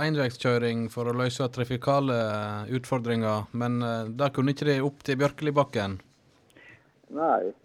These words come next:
Speaker 2: men vi hadde trafikkdirigering, og så parallelt med at vi fikk bygd, eh, dette anlegget, da, så, eh, var kommunen med på, via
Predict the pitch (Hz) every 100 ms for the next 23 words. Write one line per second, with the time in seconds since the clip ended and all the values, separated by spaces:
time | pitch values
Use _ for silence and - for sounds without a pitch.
0 | - 131 135 135 135 131 127 147 165 160
1 | 143 127 123 113 139 165 156 143 143 143
2 | 180 160 113 117 165 185 147 135 - 151
3 | 156 147 - _ _ _ _ _ _ _
4 | _ _ 147 135 135 175 - 165 131 127
5 | 156 - 175 165 156 160 147 _ - 156
6 | - _ - 151 135 127 127 - - -
7 | - - 147 139 156 143 139 127 123 110
8 | 117 139 143 151 147 143 135 127 123 _
9 | _ _ _ _ _ _ _ _ 143 156
10 | _ _ - - 143 - 139 135 165 160
11 | 131 147 156 - 131 123 117 120 113 117
12 | 117 143 143 127